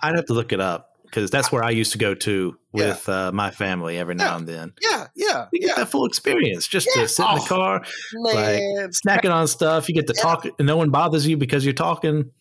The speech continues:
Speaker 2: <laughs>
Speaker 1: Listening on the radio, you gotta set to the right station.
Speaker 2: Yeah, yeah,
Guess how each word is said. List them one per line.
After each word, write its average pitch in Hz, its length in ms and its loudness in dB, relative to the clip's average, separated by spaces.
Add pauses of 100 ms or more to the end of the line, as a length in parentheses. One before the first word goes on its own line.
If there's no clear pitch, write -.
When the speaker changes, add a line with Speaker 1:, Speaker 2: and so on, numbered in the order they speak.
(180)
Speaker 2:
<laughs> - 1800 -10
Speaker 1:
Listening 175 320 4
on 151 140 4
the 143 80 4
radio, 170 500 4
you 156 60 2
gotta 135 180 2
set 160 260 -2
to 139 60 0
the 127 100 4
right 151 320 2
station. 175 640 0 (120)
Speaker 2:
Yeah, 82 500 -6 (480)
yeah, 90 440 -10